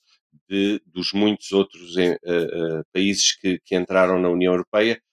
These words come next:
nós ainda assim somos, ah, ah, ah,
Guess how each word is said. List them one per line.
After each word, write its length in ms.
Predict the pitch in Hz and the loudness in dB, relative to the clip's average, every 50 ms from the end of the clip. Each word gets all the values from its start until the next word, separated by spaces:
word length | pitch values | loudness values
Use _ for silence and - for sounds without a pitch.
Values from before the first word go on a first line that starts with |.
| _ _ _ | _ _ _
nós 320 | 98 110 110 110 107 - | -2 0 0 0 0 0
ainda 280 | 107 101 98 98 95 95 | -2 -2 -2 0 0 0
assim 420 | 95 - - - 110 113 113 - - - | 0 0 -2 -2 -2 -2 -4 -4 -6 -10
somos, 720 | - - - - 110 107 107 107 104 104 101 - - - _ _ _ _ _ _ _ _ _ 87 | -14 -8 -2 2 2 2 2 0 -4 -6 -8 -10 -12 -12 _ _ _ _ _ _ _ _ _ -2
ah, 180 | 90 92 - - | 0 0 0 0
ah, 460 | 90 92 90 87 85 85 85 82 82 82 80 78 78 78 - - - - _ _ _ _ - | 0 0 0 0 -2 -2 -4 -6 -8 -6 -8 -8 -10 -12 -16 -20 -20 -20 _ _ _ _ -2
ah, 140 | 98 98 | -2 -2